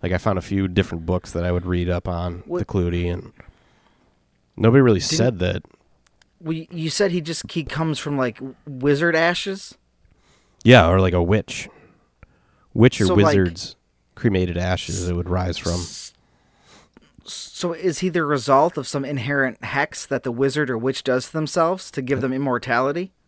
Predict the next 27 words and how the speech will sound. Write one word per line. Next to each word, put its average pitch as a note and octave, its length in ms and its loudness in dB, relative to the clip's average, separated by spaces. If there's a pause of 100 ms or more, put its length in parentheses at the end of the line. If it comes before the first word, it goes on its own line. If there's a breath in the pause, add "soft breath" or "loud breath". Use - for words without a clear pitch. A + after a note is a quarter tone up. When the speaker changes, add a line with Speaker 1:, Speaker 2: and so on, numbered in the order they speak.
Speaker 1:
That's G2+ 140 -6
a C3 40 0
good G#2 180 2
point. F2+ 320 -2
Or G2+ 100 -2
maybe, F#2+ 320 4
like, F2+ 320 2 (260)
they're G2 180 2
familiar F#2+ 580 0
that G#2 180 0
was F2 120 -2
bound F#2+ 320 -2
to F#2+ 60 0
them, G#2+ 280 0 (160)
and F#2+ 100 -2
then F2 100 -2
it E2+ 80 -6
just - 240 -8 (280)
cuts F#2 240 -4
loose. F2+ 400 -2 (1500)
Speaker 2:
Yeah, E3 180 0
or E3+ 440 2 (320 soft breath)
they, C#3+ 220 0 (180)
they D3+ 140 2
transfer D3+ 460 -4
their C3 140 -2
soul B2+ 520 -2